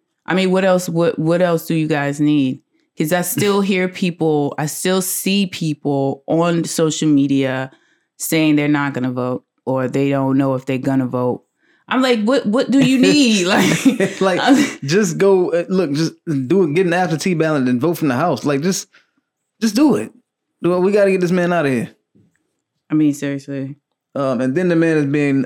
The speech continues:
Speaker 2: nominated for a Nobel Peace Prize, which a slap in the face that is. Nobel Peace Prize.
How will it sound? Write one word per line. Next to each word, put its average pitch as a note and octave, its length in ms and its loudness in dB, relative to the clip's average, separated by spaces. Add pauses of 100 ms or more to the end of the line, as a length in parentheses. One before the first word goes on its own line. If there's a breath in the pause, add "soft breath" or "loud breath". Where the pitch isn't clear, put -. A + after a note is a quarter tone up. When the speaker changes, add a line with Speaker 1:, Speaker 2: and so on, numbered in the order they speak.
Speaker 2:
nominated C#3 540 0
for C3 160 0
a - 20 0
Nobel C#3 380 2
Peace C#3+ 240 0
Prize, A#2+ 320 -2
which B2+ 220 -6 (680 soft breath)
a - 80 -10
slap D#3+ 340 -2
in C3 60 -4
the B2 80 -4
face C3 280 -4
that B2+ 140 -2
is. A2+ 300 -4
Nobel C#3+ 420 0
Peace D3+ 240 -2
Prize. D#3 460 -4